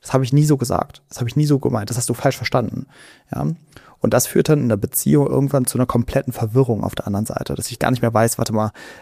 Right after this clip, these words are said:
was ist jetzt richtig, was ist falsch, was", äh, ne? Und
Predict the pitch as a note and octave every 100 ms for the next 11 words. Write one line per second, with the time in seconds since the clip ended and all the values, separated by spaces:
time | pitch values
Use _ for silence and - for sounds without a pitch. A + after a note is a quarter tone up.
0 | _ G2 - A2 C3+ C3 C3+ B2+ G#2 -
1 | - B2+ A#2 C#3+ - D3 - - A#3 -
2 | G#2+ - A#2+ D3+ F#3 - - - _ G#2+